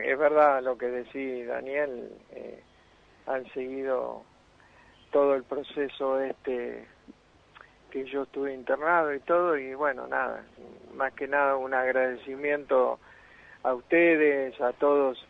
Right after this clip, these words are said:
por, por la preocupación. Y, y bueno, ahora llegué, llegué hace una semana y media más o menos, eh,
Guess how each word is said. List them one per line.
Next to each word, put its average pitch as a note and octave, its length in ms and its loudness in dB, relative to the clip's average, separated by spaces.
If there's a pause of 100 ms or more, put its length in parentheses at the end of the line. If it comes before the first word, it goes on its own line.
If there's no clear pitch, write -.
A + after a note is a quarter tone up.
por, A#2 300 -8 (500)
por B2+ 100 -6
la B2+ 120 0
preocupación. B2+ 880 -4 (800)
Y, B2+ 540 -8
y - 20 -6
bueno, D3+ 320 4
ahora D#3 560 6
llegué, D3 540 2
llegué C#3 260 0
hace B2 640 -2 (880)
una D3 380 -6
semana C#3+ 500 -2
y C#3+ 100 -8
media D#3+ 360 0
más C#3 240 -8
o C3+ 80 -8
menos, C#3+ 520 -2 (480)
eh, A#2+ 680 -14